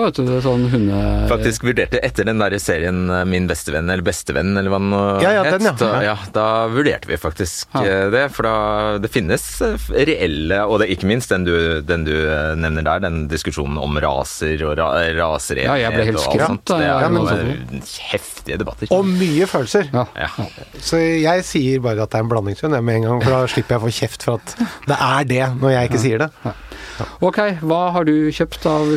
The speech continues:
Speaker 1: husdyr eller husgeråd, eh, <laughs> siste tretti døgn? Nei, siste sju døgn?
Speaker 3: Jeg har kjøpt, eh, det har vært, eh, slipp på Vinmonopolet, så jeg har kjøpt, eh, jeg har kjøpt litt, eh,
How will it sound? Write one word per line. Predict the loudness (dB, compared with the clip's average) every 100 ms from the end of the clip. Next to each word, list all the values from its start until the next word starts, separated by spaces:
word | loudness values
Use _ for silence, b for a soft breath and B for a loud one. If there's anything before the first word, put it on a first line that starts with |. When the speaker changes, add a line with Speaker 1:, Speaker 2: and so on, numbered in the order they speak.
| 2
Speaker 1:
husdyr | 0 0 -2 2 2 4
eller | 2 2
husgeråd, | 2 2 2 4 2 4
eh, | 4 4 4 2 2 2 4
<laughs> |
siste | 2 0 0 0 2 0 0 0 -2 -2
tretti | -2 0 0
døgn? | 0 2
Nei, | 0 0
siste | -2 0 0 0 -2 -2 -4 -4
sju | -2 0
døgn? | 2 0 -4 -8 -4
Speaker 3:
Jeg | 0 2 4 2 0 -4 -12
har | -14 -2 2 2
kjøpt, | 0 -4 -6 -8 -4
eh, | -2 0
det | 2
har | 0
vært, | -2 -4
eh, | -2 0 -4 -6
slipp | -6 -4 -4 -4 -10 -6
på | 0
Vinmonopolet, | 0 0 -2 -4 -2 -4 -6
så | -4
jeg | -2
har | 0
kjøpt, | -4 -12 -4
eh, | 0 2 2 0 -2 -2
jeg |
har | -4 -4
kjøpt | -4
litt, | -4 -4 -4
eh, | -2 -2